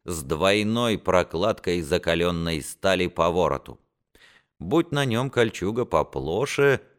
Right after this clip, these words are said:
никогда бы ему больше не сражаться. Он и сейчас был ранен, но легко.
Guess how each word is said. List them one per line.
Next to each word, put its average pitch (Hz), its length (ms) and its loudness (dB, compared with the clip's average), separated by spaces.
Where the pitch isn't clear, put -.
никогда 104 760 0
бы 113 140 -4
ему 71 260 -4
больше 71 400 -2
не 71 140 -4
сражаться. 69 800 -4
Он 156 220 0
и 170 80 0
сейчас 113 560 0
был 71 260 -2
ранен, 64 520 -2
но 78 300 -2
легко. - 760 -4